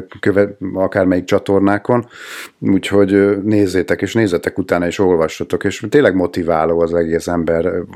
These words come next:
ugyanúgy Messi is, az él-, az életútjuk mennyire párhuzamos, mennyire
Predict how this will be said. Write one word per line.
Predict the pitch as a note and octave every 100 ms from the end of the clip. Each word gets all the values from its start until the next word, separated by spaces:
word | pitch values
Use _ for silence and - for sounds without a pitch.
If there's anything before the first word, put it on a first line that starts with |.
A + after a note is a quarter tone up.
| F#2
ugyanúgy | F#2+ F2+ F2
Messi | G2 A2 - G2+ F#2+
is, | F2+ G2
az | F2
él-, | G#2 G#2 G2+
az | G#2+ F#2+
életútjuk | G#2+ G#2 G2 G#2 G#2 G2+
mennyire | G2+ F#2+ F#2
párhuzamos, | F#2+ F#2 F#2 F2+ F#2+ F2+
mennyire | G#2 F#2 F#2 F2+